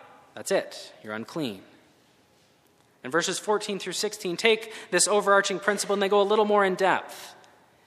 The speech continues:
outlining if death takes place in a tent or if death takes place out in the open, in the country. So basically, inside the camp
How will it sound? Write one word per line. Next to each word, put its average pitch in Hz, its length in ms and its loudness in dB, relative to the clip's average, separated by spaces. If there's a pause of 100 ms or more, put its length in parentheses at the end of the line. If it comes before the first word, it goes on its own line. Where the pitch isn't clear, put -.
(160)
outlining 196 480 6
if - 180 0 (220)
death 175 280 4
takes 170 200 8
place 165 260 2
in 131 80 -4
a 113 80 -4
tent - 560 -6 (800)
or 220 200 8
if 220 180 2
death 185 360 2 (180)
takes 175 240 0
place 135 540 -2 (200)
out 120 160 0
in 127 60 -2
the 147 120 -2
open, 147 380 0 (480)
in 113 100 -14
the 113 60 -10
country. 139 480 -6 (560)
So - 80 -12
basically, 165 380 0 (240)
inside 190 360 2
the 185 60 -4
camp 190 320 -2